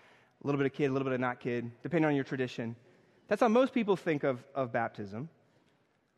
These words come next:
But that can't be what Jesus is saying here, because he was baptized actually in Luke chapter three. Instead, he, he, it can't be that. Also, baptism, in this,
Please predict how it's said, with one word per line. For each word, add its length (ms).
But 80
that 140
can't 240
be 80
what 120
Jesus 300
is 80
saying 260
here, 100
because 260
he 80
was 120
baptized 600
actually 300
in 100
Luke 120
chapter 320
three. 380
Instead, 420
he, 280
he, 380
it 180
can't 220
be 100
that. 320
Also, 640
baptism, 800
in 80
this, 160